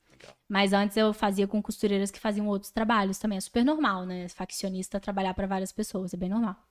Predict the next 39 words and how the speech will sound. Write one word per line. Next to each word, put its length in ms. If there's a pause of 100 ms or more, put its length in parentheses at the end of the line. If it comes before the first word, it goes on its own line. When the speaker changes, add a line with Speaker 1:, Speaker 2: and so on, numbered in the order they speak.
Speaker 1:
A 80
sua 200
equipe, 360
ela 160
é 40
exclusiva 640
ou 380
não? 140
Speaker 2:
Não, 360
não, 0
Speaker 1:
Não, 220
Speaker 2:
os 80
Speaker 1:
no 100
geral. 120
Speaker 2:
prestadores 380
de 80
serviço 260
de 60
fotógrafo, 500
maquiadores, 400
trabalham 300
Speaker 1:
Vão 80
Speaker 2:
pra 60
muita 160
Speaker 1:
fazer 180
pra-, 80
Speaker 2:
gente, 180
Speaker 1:
é, 140
freela, 340
Speaker 2:
é, 100
Speaker 1:
né, 160
Speaker 2:
é 40
Speaker 1:
no 60
Speaker 2:
freela, 440
Speaker 1:
caso. 40
Speaker 2:
é. 80 (240)
Speaker 1:
Entendi, 280 (140)
entendi. 340 (2000)
Famosa 920